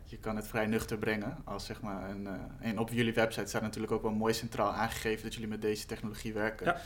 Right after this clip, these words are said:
Speaker 1: Maar de impact alleen al hiervan, ja, is natuurlijk im-, i-, immens.
Speaker 2: Nou, we hebben nu ook, eh, ja, dat is immens. En, eh, ehm,
Speaker 1: Ik zit, eh, ondertussen een heel klein beetje, dus ik zeg het gewoon, want dat, dat werkt altijd het beste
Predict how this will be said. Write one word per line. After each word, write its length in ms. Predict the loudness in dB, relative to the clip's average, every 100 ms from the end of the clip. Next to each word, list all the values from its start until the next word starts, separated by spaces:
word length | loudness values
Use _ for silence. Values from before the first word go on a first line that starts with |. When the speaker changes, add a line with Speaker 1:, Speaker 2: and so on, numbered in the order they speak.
| -12 -6
Speaker 1:
Maar 120 | 0 2
de 120 | 4
impact 400 | 6 6 2 2
alleen 220 | 2 2
al 100 | 0
hiervan, 580 | 2 4 4 0 -4 -6 -10 -18 -18 -18 -18 -18 -18 -10
ja, 260 | -6 -4 -6 -10
is 140 | -12 -10
natuurlijk 380 | -4 -4 -4
im-, 220 | -8 -8 -8
i-, 140 | -8 -8
immens. 560 | -6 -2 -2 -2 -6 -10 -12 -14 -16 -2
Speaker 2:
Nou, 320 | 10 12 12
we 60 | 12
hebben 280 | 12 12 12
nu 200 | 12 12
ook, 280 | 10 8
eh, 280 | 8 10 8 6 -4 -10 -8 10
ja, 200 | 12 12
dat 140 | 10
is 120 | 8
immens. 440 | 8 10 10 8 6
En, 300 | 4 4 4
eh, 800 | 4 4 2 2 4 4 4 4
ehm, 280 | 2 0 -2 -8 -16 -18 -18 -18 -18 -18 -18 -20 -20 -18 -18 -18 -18 -18 -18 -18 -18 -18 -16 -16 -8
Speaker 1:
Ik 140 | -4
zit, 240 | -2 0 4
eh, 260 | 4 4
ondertussen 420 | 4 2 2 2 2
een 60 |
heel 200 | 6 6
klein 220 | 8 6 8
beetje, 260 | 8 6
dus 120 | 0
ik 320 | 0 -2 -4 0
zeg 180 | 2
het 120 | 2 0
gewoon, 200 | 0 0
want 160 | 0
dat, 200 | 0 2
dat 140 | 2 6
werkt 220 | 4 4
altijd 200 | -2 -6
het 140 | -4
beste 420 | -2 -2 -4 -6